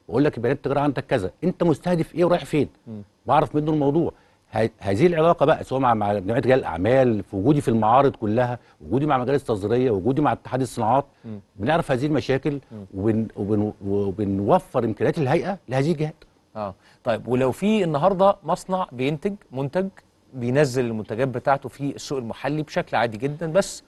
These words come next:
Speaker 2: قرر انه طب انا عايز اصدر،
Speaker 1: تمام.
Speaker 2: بس مش عارف يبدا منين ويعمل ايه، يقدر يجي لحضراتكم تساعدوه؟
Speaker 1: في عندي وحده اسمها وحده دعم المصدرين.
Speaker 2: مم.
Speaker 1: الوحده دي بتشتغل بالتنسيق تمامًا ورا بعض، وحده تسهيل عمل المصدرين، بتشتغل مع وحده دعم المصدرين في مصلحه الجمارك. انا عندي ناس كتيره جات لي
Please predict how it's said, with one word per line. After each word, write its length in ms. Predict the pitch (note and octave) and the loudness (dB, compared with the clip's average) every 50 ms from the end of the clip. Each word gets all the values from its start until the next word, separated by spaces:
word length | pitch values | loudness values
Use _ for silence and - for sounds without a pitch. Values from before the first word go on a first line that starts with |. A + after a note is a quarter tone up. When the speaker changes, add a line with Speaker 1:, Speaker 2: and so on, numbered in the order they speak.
| _ _ - | _ _ 0
Speaker 2:
قرر 360 | - F#3 F#3 E3 C3 F#2 A#2+ | 2 4 4 4 2 -2 -2
انه 140 | C3+ D#3 D#3+ | -4 -4 -4
طب 120 | - D#3 | -4 -4
انا 100 | D#3 E3+ | -4 -2
عايز 120 | F3 F#3 D#3+ | -2 -2 -2
اصدر، 360 | D3 - D3+ B2 G#2+ - E2 - _ | -2 -2 -4 -4 -4 -6 -14 -14 _
Speaker 1:
تمام. 260 | - F#2+ F2 F#2 D#2+ D2+ - _ _ _ _ - | -6 -4 -2 -2 -4 -4 -10 _ _ _ _ -10
Speaker 2:
بس 80 | - | -6
مش 100 | D3 - | 0 2
عارف 200 | F#3+ G3+ G3 - | 2 2 2 2
يبدا 220 | G#3+ F3+ D#3 E3 C3+ | 0 2 2 0 0
منين 300 | C#3 C#3 C#3+ D3+ D3 C3 | 0 0 0 0 0 0
ويعمل 340 | B2 C3 C3 C3 B2 A#2 | 0 0 -2 -2 -2 -4
ايه، 140 | A2+ A2+ G2 - | -4 -4 -4 -2
يقدر 260 | C3+ F3 G3 E3 E3 F#3 | 0 2 4 4 4 4
يجي 120 | G3 G3 | 4 0
لحضراتكم 460 | - - C#3+ B2+ C#3 F#3 - - D#3+ | 0 -2 0 0 2 0 0 -2 -6
تساعدوه؟ 280 | B2+ - A#2+ A#2+ C3+ - - _ _ _ _ | -6 -4 -4 -4 -4 -6 -12 _ _ _ _
Speaker 1:
في 80 | - F3 | 0 2
عندي 260 | F#3 F3+ G3 F3+ D3 | 2 4 4 4 4
وحده 160 | D#3+ G3 E3+ | 4 2 2
اسمها 200 | C3+ - - D3+ | 0 0 2 2
وحده 160 | D#3 E3 D#3 B2 | 2 2 2 2
دعم 180 | G#2 C#3 D3 | 2 4 4
المصدرين. 440 | C3 A2 G2 - D#2+ - F2+ D#2+ - - _ _ - | 4 2 0 -2 -6 -6 -6 -8 -8 -10 _ _ -16
Speaker 2:
مم. 160 | A2 G#2+ G2+ F#2 - _ - | -14 -12 -12 -12 -12 _ 0
Speaker 1:
الوحده 260 | A#2 - - D3 D3+ | 0 2 4 4 4
دي 60 | C#3+ C#3+ | 4 2
بتشتغل 420 | - - G#2 - D3+ C#3+ D3+ C#3 | 0 -8 -6 -4 -2 0 0 0
بالتنسيق 540 | A2 G2+ G2+ - - G#2 F2 - - C#3+ A#2+ - | 0 -2 -4 -4 -2 -4 -4 -2 -2 -4 -2 -2
تمامًا 340 | A2+ G#2 B2 C3+ C3+ C3 | -2 0 0 2 2 0
ورا 240 | A2 G2 F#2+ G2 F#2+ | 0 0 0 0 0
بعض، 220 | F2+ F#2+ F#2+ G2+ - | -2 -2 -4 -4 0
وحده 180 | - C3 A#2 - | 0 -2 -2 -2
تسهيل 240 | - A2 - - C#3+ | -6 -4 0 2 2
عمل 120 | B2 B2 | 4 4
المصدرين، 500 | G#2+ G2+ F2+ - F2+ D#2 F2+ E2 D2+ D2 - _ _ _ - | 2 0 -2 -4 -6 -6 -4 -6 -6 -8 -12 _ _ _ -16
بتشتغل 360 | - - - - E3 D#3+ E3+ C#3+ | -16 -14 -8 -4 -2 0 0 2
مع 80 | C3 | 0
وحده 160 | C3 D#3+ C#3+ - - | 0 0 -2 -2 0
دعم 180 | C#3 C#3+ C#3+ C3 | 0 2 2 2
المصدرين 480 | A2+ F#2+ - G2+ E2 A2+ G#2+ C3+ D3 | 0 0 -2 -4 -2 0 0 2 2
في 120 | C3+ - G#2+ | 2 0 -4
مصلحه 200 | - - A2 G#2 | -6 -6 -8 -10
الجمارك. 280 | F#2+ D#2+ E2+ C#2+ C2+ - _ _ _ _ _ - - _ _ _ _ _ _ _ _ - | -10 -8 -8 -10 -10 -14 _ _ _ _ _ -20 -20 _ _ _ _ _ _ _ _ -6
انا 100 | G2 A2 | -2 2
عندي 200 | C3 E3 D#3+ D3 | 2 4 4 4
ناس 140 | F3 E3+ - | 4 2 2
كتيره 240 | C#3 G#2 D#3 D#3+ C#3+ | 0 4 6 6 8
جات 200 | B2+ - - D3 | 6 6 2 0
لي 80 | F3 | -14